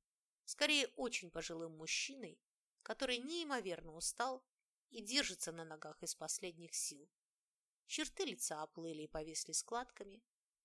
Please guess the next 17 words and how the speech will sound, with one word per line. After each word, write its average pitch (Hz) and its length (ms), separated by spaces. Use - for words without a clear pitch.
волосы 302 400
поседели, 220 600
словно 202 340
их 190 140
посыпали 185 500
мукой, 180 500
а 220 100
прямую 311 380
осанку 277 420
заменила 180 460
согбенная 165 640
спина. 160 480
Подозреваю, 175 760
что - 220
сейчас - 460
он 180 140
выглядел 160 540